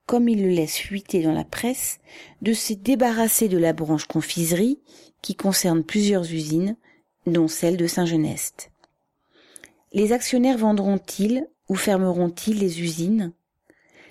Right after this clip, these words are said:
Les travailleurs seront sans doute les derniers informés. Reste que, dans les ateliers, ce débrayage a remonté un peu le moral.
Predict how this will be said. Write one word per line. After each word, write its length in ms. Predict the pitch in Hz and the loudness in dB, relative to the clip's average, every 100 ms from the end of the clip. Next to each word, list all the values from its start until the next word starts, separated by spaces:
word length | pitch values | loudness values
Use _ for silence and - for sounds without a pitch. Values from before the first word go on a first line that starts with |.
| - | -6
Les 100 | 170 | -4
travailleurs 560 | 165 202 190 196 196 185 | 0 0 2 4 2 0
seront 260 | - 175 175 | -2 -2 0
sans 180 | 190 | 0
doute 240 | 175 175 - | 0 0 -2
les 100 | 160 | -2
derniers 560 | 165 190 202 196 202 | 0 0 0 0 0
informés. 600 | 190 180 185 170 165 156 - _ _ _ - _ _ _ _ | 0 0 -2 0 -2 -2 -8 _ _ _ -20 _ _ _ _
Reste 460 | 185 190 202 - 202 - | 0 0 0 -2 -6 -4
que, 280 | 208 170 - _ | -2 -2 -4 _
dans 140 | 180 196 | 0 2
les 180 | 202 | 2
ateliers, 580 | 185 175 165 151 160 190 - - - _ | 0 -2 -4 -2 -2 -4 -12 -20 -20 _
ce 140 | - 233 | -4 0
débrayage 600 | 220 226 226 226 240 214 | 2 2 2 2 2 2
a 40 | |
remonté 500 | 196 190 185 175 185 | 0 0 0 0 -2
un 120 | - 160 | 0 -2
peu 200 | - 165 | 0 0
le 120 | 156 | 2
moral. 520 | 151 143 143 - | 0 0 -2 -4